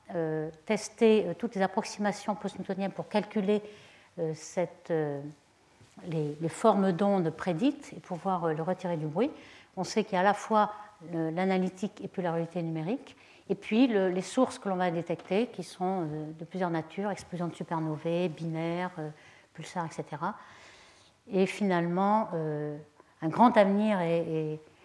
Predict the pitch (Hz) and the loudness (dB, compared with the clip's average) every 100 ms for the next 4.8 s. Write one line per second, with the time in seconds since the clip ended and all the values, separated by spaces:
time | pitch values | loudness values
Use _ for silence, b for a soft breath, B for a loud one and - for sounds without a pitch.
0 | B B B 180 185 180 175 202 262 208 | B B B 0 2 4 4 6 4 4
1 | 185 202 - 190 190 196 208 208 208 175 | 0 -2 0 0 2 2 6 6 6 0
2 | 180 185 175 - 190 165 160 190 190 - | -4 -4 -6 -2 0 0 2 2 0 -4
3 | 165 - 208 254 - B B B 190 170 | -4 0 -2 -2 -12 B B B -6 -2
4 | 170 196 208 - 185 185 175 160 | 0 0 -2 -4 -4 -4 -4 -6